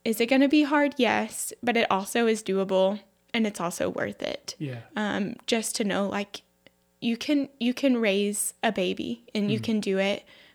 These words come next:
Speaker 1: um, by the grace of God.
Speaker 2: Mm-hmm.
Speaker 1: Um, and so that's, that's kind of what we're doing right now. Um, of course, there's lots of obstacles. Um, you know, the devil always likes to plant little seeds in your head.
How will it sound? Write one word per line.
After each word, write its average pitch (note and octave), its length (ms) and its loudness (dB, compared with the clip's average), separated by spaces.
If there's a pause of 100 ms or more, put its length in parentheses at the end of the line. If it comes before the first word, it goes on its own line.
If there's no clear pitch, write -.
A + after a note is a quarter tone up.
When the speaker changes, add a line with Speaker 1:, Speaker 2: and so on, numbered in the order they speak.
Speaker 1:
um, G3+ 420 0
by G3+ 140 0
the - 100 -4
grace G3 320 -4
of G#3 120 -4
God. G#2+ 440 -2 (240)
Speaker 2:
Mm-hmm. B2 220 -4 (500)
Speaker 1:
Um, G#3 320 0
and A#3 180 -4
so A3+ 180 2
that's, C4 380 -2 (360)
that's C4+ 180 4
kind D4+ 160 8
of C#4 60 8
what C4+ 160 8
we're C4+ 100 6
doing A#3+ 220 4
right A#3 200 2
now. A#3 400 0 (340)
Um, A3 560 0 (240)
of - 60 -20
course, C4 220 4
there's C4 180 2
lots A#3+ 220 2
of B3 100 2
obstacles. A#3 800 0 (220)
Um, A#3 600 -4 (180)
you A#3 140 0
know, A3 100 2
the G#3 100 -2
devil G#3+ 260 2
always - 360 -4
likes G#3+ 240 -6
to G#3 260 0 (520)
plant A#3 260 6
little A#3 160 6
seeds A#3 360 4
in B3+ 140 12
your C#4 160 12
head. B3+ 380 8